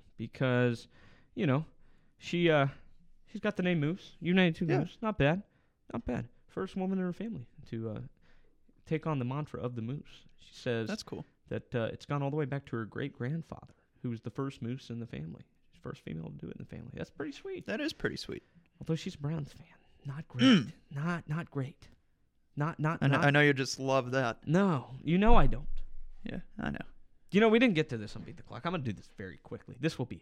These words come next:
Speaker 1: a one-minute conversation between you and me
Speaker 2: What?
Speaker 1: right now. Did you see what Dana's team is wearing? The Houston Cougars?
Speaker 2: Yeah.
Speaker 1: Those are sweet.
Speaker 2: They're, they're nice, yeah.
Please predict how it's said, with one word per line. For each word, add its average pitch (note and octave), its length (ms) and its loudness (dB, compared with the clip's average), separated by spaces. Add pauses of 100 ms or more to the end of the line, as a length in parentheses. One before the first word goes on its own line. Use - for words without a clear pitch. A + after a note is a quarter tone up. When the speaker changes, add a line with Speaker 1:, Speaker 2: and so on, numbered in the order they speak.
(140)
Speaker 1:
a A2 80 -16 (140)
one-minute A2+ 800 -6
conversation F2 680 -12
between E2+ 260 -16
you E2+ 180 -16 (160)
and C3 100 -16
me E3 60 -18
Speaker 2:
What? - 200 -4 (300)
Speaker 1:
right B2 320 -2
now. - 80 -14 (340)
Did B2+ 140 -6
you F3 100 -6
see - 160 -4
what D3+ 160 0
Dana's C3+ 320 0
team B2+ 160 0
is A#2 140 -4
wearing? A#2+ 260 -6 (540)
The A#2 60 -6
Houston C3+ 360 -4
Cougars? B2 300 -6 (960)
Speaker 2:
Yeah. - 180 -6 (480)
Speaker 1:
Those G#3+ 380 12
are C3+ 160 2
sweet. A#2+ 720 -6 (280)
Speaker 2:
They're, A#3+ 120 12
they're F4 200 2
nice, D3+ 580 6
yeah. C3 260 6